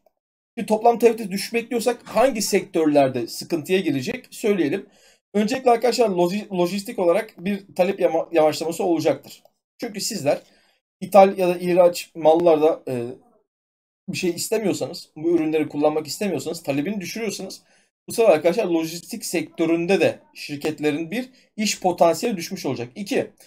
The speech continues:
ham maddeler arkadaşlar çok önemli. Ham madde bu demir, çelik,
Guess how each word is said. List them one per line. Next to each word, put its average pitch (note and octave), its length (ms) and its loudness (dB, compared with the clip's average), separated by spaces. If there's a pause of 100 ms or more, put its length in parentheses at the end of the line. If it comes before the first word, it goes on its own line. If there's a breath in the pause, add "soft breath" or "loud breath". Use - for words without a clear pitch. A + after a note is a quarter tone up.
(260 soft breath)
ham B3 220 6
maddeler E3 340 4
arkadaşlar C3 420 0
çok G3 180 -6
önemli. G3+ 260 0
Ham G3 260 2
madde F3+ 400 -2 (380 soft breath)
bu G3 200 -4
demir, F3+ 300 2
çelik, G3+ 400 -4